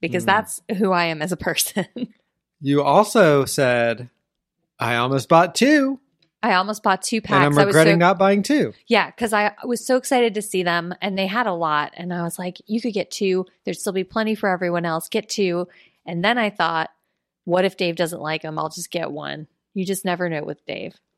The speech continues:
Speaker 2: Wow.
Speaker 1: Wow.
Speaker 2: You just never know with Dave.
Speaker 1: Well, this hot dog quest, you have a high bar.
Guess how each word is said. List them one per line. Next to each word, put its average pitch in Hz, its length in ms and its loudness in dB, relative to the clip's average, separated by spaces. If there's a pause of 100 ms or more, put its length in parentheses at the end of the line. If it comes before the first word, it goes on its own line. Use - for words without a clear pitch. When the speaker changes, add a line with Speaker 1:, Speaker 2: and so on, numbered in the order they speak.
(320)
Speaker 2:
Wow. - 580 -16 (500)
Speaker 1:
Wow. 196 280 -4
Speaker 2:
You 139 60 -2
just 131 180 -6 (100)
never 120 300 -6
know 113 260 -6
with 113 220 -8
Dave. 101 480 -14
Speaker 1:
Well, 320 120 0
this 415 200 0
hot 415 200 2
dog 359 200 4
quest, 262 280 2
you 302 100 2
have 320 100 2
a 254 60 -2
high 220 160 2
bar. 175 360 -4